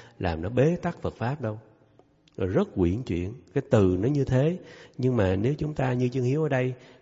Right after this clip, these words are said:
ngồi đây nói chuyện, thì vẫn là đâu có niệm Phật được. Nhưng mà cái công đức nói chuyện này đều hồi hướng vãng sanh được, không có trở ngại vãng sanh. Nói xong niệm Phật, <laughs> nói xong là niệm Phật liền,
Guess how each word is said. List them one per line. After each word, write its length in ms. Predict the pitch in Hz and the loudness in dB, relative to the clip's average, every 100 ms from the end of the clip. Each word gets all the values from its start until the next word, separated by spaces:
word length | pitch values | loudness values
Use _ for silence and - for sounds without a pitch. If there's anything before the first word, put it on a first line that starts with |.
| - | -2
ngồi 220 | 95 90 | 2 2
đây 120 | 117 | 2
nói 160 | 143 156 | 0 0
chuyện, 380 | 101 90 104 120 - - _ | 2 2 0 -8 -18 -20 _
thì 200 | 113 95 95 | -6 -2 0
vẫn 200 | 92 139 | 0 0
là 80 | |
đâu 160 | 110 120 | -2 -2
có 100 | 143 | -2
niệm 160 | 107 98 | -2 -2
Phật 200 | 92 98 | -4 -4
được. 280 | 90 90 - _ _ _ _ | -4 -6 -16 _ _ _ _
Nhưng 220 | 120 123 | -6 -2
mà 120 | 107 92 | -2 -2
cái 80 | |
công 260 | 123 123 123 | -4 -6 -4
đức 160 | 151 160 | -4 -4
nói 120 | 139 | -6
chuyện 260 | 95 92 | -4 -4
này 200 | 95 85 | -4 -6
đều 220 | 82 85 80 | -4 -4 -4
hồi 140 | 80 | -6
hướng 180 | 98 139 | -6 -6
vãng 180 | 104 113 | -8 -8
sanh 240 | 113 107 | -8 -8
được, 180 | - - - _ _ _ _ - | -10 -10 -14 _ _ _ _ -12
không 180 | 127 127 | -10 -8
có 120 | 131 | -8
trở 220 | 82 85 | -6 -6
ngại 260 | 113 87 87 | -6 -8 -8
vãng 180 | 90 | -10
sanh. 160 | 113 107 107 _ _ _ _ _ | -10 -10 -12 _ _ _ _ _
Nói 180 | 127 135 | -2 -2
xong 280 | 151 117 95 | -2 -4 -4
niệm 140 | 85 | -8
Phật, 160 | 90 82 - _ _ _ _ | -8 -10 -14 _ _ _ _
<laughs> 800 | 117 - _ _ _ _ _ _ | -20 -20 _ _ _ _ _ _
nói 160 | 127 151 | -8 -6
xong 240 | 139 120 | -4 -4
là 80 | 110 | -4
niệm 180 | 90 95 | -4 -4
Phật 140 | 98 | -4
liền, 300 | 107 101 87 | 0 0 0